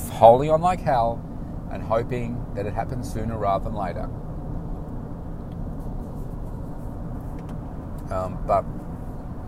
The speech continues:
we're in the middle of the rodeo right now. And, you know, it's a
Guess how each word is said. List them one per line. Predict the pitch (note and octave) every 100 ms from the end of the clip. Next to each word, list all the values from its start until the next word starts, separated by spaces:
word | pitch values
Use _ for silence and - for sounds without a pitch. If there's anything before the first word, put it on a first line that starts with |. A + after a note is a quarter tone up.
| - - - - -
we're | A#2 C3 C3+ A#2+
in | C3 C3+
the |
middle | B2+ B2+
of | B2
the | A2
rodeo | A2+ A2+ A#2 A2
right | G#2 G2 F#2
now. | E2+ E2+ E2 - - - - - - - - - - - - - -
And, | G2 G2+ G2 F#2+ F#2+ F#2+ -
you | G#2
know, | G2 G#2 A2
it's | G2+
a | G2+ F#2